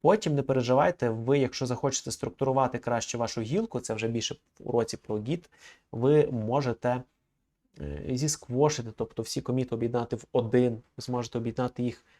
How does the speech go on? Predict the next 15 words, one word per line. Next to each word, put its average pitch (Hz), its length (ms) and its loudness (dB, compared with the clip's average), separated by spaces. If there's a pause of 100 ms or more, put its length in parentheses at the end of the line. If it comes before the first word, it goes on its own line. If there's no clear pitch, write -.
(120)
частинками, 120 800 -2 (420)
е, 107 340 -4
ну, 104 200 -8 (160)
кілька 127 260 -6
групів 117 340 -2
комітів 110 380 -6
зробити, 110 280 -6
ви 113 60 -4
зможете 143 320 -4
потім 131 280 -6
їх 127 180 -6
реорганізувати, 123 680 -4
як 113 140 -6
хочете. - 500 -14 (600)
Але 185 440 -2